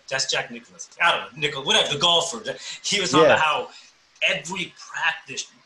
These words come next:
Speaker 1: it was really diving into the depth of how much you're using your senses, like, how every practice shot, he was explaining how he lines over, how he's picturing it. And then there was this, uh, Olympic gold medalist, uh,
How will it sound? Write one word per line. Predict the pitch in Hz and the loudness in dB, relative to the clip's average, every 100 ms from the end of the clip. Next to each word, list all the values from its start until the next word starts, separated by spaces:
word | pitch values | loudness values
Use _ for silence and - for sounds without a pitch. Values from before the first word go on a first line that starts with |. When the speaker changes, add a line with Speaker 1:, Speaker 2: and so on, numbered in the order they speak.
| _ _ | _ _
Speaker 1:
it | 165 | -4
was | 165 139 143 | -4 -4 -2
really | 247 | -2
diving | 185 185 180 175 | 2 2 2 0
into | 175 | -4
the | 127 117 _ - | -8 -14 _ -6
depth | 139 139 - - - 131 | -2 -2 -4 -18 -16 -12
of | 113 113 | -12 -10
how | - - - 135 139 | -8 -4 0 2 2
much | 139 131 127 | 0 -4 -6
you're | 123 | -8
using | 123 117 | -8 -8
your | - | -2
senses, | - 120 117 110 104 | 0 0 -4 -8 -6
like, | 110 113 - - - | -6 -6 -12 -20 -4
how | 131 123 143 | -2 0 0
every | 151 143 147 | 0 0 -8
practice | 135 139 135 131 135 | -4 2 2 2 -2
shot, | - 135 127 123 - - - - | 0 2 2 2 0 -10 -20 -14
he | - 135 | -12 -10
was | 127 | -8
explaining | 117 - - 131 131 135 | -4 -2 -2 -2 -2 -2
how | 127 127 | -4 -6
he | 113 123 | -6 -6
lines | 147 147 139 | -2 0 0
over, | 147 139 131 131 | -2 -2 -4 -2
how | 123 | -2
he's | 117 - | -4 -8
picturing | - 165 165 - 143 139 131 | -2 -2 2 0 0 -6 -8
it. | 127 123 123 120 120 | -6 -6 -6 -8 -10
And | |
then | 127 127 117 - - - - | -8 -8 -10 -18 -20 -20 -6
there | 135 131 | -2 -2
was | 131 120 110 | -2 -4 -4
this, | 135 123 - - - - _ - | -2 2 2 0 -4 -18 _ -8
uh, | 117 113 117 | -4 -2 -2
Olympic | 127 147 147 139 | -2 0 -2 -4
gold | 147 139 135 | -2 -4 -2
medalist, | 131 131 127 127 123 - - 120 | -2 -2 -2 -2 -2 -2 -6 -10
uh, | 113 | -8